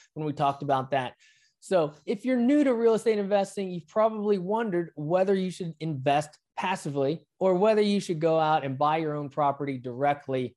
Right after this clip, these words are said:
and actively invest. This is one of the fundamental decisions you'll need to make as a new investor. And really,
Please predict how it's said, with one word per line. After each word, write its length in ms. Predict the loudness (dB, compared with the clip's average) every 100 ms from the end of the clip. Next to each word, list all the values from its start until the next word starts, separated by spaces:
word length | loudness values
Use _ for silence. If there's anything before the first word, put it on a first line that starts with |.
| -10
and 160 | -12 -12 _
actively 580 | -8 -6 -2 -2 -2 -2
invest. 520 | -4 -6 -6 -8 -18 _ _ _ 0
This 180 | 0 2
is 100 | 0
one 240 | 0 0
of 100 | 0
the 120 | -2
fundamental 640 | 0 -2 0 -2 -2 -2 -2
decisions 680 | -4 -4 -4 -4 -6 -8 _ _ _ _
you'll 240 | -6 -4 0
need 180 | 2
to 60 | 2
make 300 | 0 -2 0
as 80 | 0
a 80 | 0
new 220 | 0 -4
investor. 560 | -4 -6 -8 -16 -20 -20 _ _ _ -4
And 360 | -2 -2 -4 _ _ -18 -4
really, 560 | 2 4 6 4 0